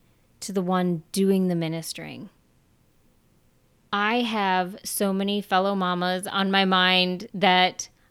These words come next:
I would love to send a card to right now.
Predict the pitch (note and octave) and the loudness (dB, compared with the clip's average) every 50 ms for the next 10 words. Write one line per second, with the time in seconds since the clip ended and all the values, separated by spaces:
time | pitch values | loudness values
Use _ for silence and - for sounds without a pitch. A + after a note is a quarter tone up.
0 | _ - G3 G3 G3+ G#3 A3 F#3+ F3+ G3 G3+ G3+ G3 F3+ G3+ F#3+ - G#3 G3 F#3+ | _ 4 4 4 6 4 2 0 2 2 0 2 0 0 -4 -2 0 0 0 0
1 | G3 F#3+ - G3 F#3 F#3 F#3+ F#3+ E3+ - - F#3+ F#3 F3 E3 D#3 F#3+ F#3+ G3 - | 0 -2 2 4 4 4 4 2 0 -2 -2 -2 -2 -2 0 2 2 2 2 0
2 | F#3+ F3+ F3 F3 F3 F3 F3 F3 F3 E3+ | -2 -2 0 0 2 2 2 0 0 -2